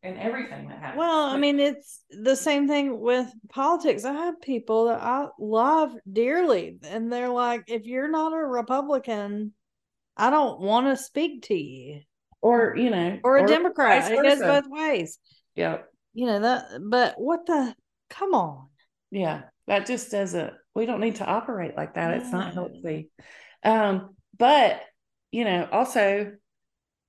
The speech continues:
Speaker 1: are you going through menopause? Are you tired?
Speaker 2: Yeah.
Speaker 1: Or are people just that annoying? <laughs>
Speaker 2: All of it.
Speaker 1: <laughs>
Speaker 2: M-, my fuse has gotten a lot shorter.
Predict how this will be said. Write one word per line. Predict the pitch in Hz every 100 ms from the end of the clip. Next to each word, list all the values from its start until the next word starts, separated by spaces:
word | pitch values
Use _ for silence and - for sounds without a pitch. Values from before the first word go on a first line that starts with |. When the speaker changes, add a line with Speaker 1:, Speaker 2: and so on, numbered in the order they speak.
| _ _ _ _ _ -
Speaker 1:
are | 196
you | 196
going | 196 196 208
through | 208 185
menopause? | 196 220 - - 240 247 247 247 - _ _ _ _
Are | 180 185
you | 175
tired? | 175 170 180 190 202 196 202 _ _ _ - -
Speaker 2:
Yeah. | 240
Speaker 1:
Or | 180 156
are |
people | - 151 - 175
just | 165 165 -
that | 175 160
annoying? | 165 160 139 135 139 165 - 339
<laughs> | 359 -
Speaker 2:
All | 180 -
of | 339 170
it. | 370 - - - - _
Speaker 1:
<laughs> | 339 - 453 349 - 370 - 359 -
Speaker 2:
M-, | 156 - 202
my | 208
fuse | - 233 190 190 190
has | 185
gotten | 185 170 117
a | 165
lot | 170 180 170 156
shorter. | - 156 170 165 139 165